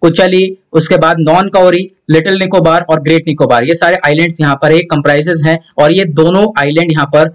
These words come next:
आपने इसके बारे में detail में समझ लिया होगा, और ढेर सारे आइलैंड से मिलकर यहाँ पर ये बना हुआ है। अब जो ये territory capital है, यानी कि पोर्ट player, अंडमान की capital क्या है?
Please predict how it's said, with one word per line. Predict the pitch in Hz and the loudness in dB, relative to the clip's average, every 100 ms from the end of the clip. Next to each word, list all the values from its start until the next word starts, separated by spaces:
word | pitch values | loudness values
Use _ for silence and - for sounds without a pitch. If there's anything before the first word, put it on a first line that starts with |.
| _ - | _ -2
आपने | 135 - - 156 180 | -2 -2 -2 -2 0
इसके | 165 - 185 | -4 -2 0
बारे | 156 151 | 2 0
में | 165 | 0
detail | 139 139 160 | 0 0 2
में | 165 | 0
समझ | 160 139 151 | 0 0 0
लिया | 170 160 | 2 2
होगा, | 151 160 180 _ - | 2 -2 -4 _ -2
और | 156 156 | 0 0
ढेर | 151 202 | 0 0
सारे | 196 185 - 151 | 0 -2 -2 -2
आइलैंड | 147 170 | 0 0
से | 170 | 0
मिलकर | 160 143 160 | 0 0 0
यहाँ | 147 135 | -2 0
पर | 139 | 2
ये | 160 | 2
बना | 135 123 | 2 0
हुआ | 117 113 | -2 -4
है। | 113 _ _ _ - | -6 _ _ _ 0
अब | 202 - - _ - | 0 -2 -10 _ -4
जो | 165 | 0
ये | 233 262 | 2 2
territory | 220 208 233 262 | 0 0 0 -2
capital | 226 175 214 208 220 | -2 -2 -2 0 0
है, | 165 135 _ _ _ _ - | 0 -6 _ _ _ _ -2
यानी | 170 196 | -2 -2
कि | 240 | -2
पोर्ट | 233 202 214 | 2 2 2
player, | 170 135 117 - _ - | 0 0 0 -4 _ -4
अंडमान | 147 180 202 | 0 0 0
की | 214 | 0
capital | 208 175 208 220 | 0 0 -2 0
क्या | 226 | 0
है? | 233 269 | 0 -4